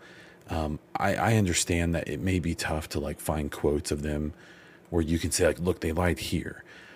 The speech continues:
But the, they really sold Cyberpunk to be something it, it wasn't at launch, and it still isn't, and it's never going to be. Cyberpunk is a very good game,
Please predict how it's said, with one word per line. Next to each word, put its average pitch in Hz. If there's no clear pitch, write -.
But 104
the, 104
they 110
really 107
sold 85
Cyberpunk 76
to 92
be 87
something 87
it, 85
it 78
wasn't 92
at 101
launch, 80
and 95
it 98
still 127
isn't, 87
and 107
it's -
never 101
going 78
to -
be. -
Cyberpunk 110
is 76
a 73
very 73
good 67
game, 80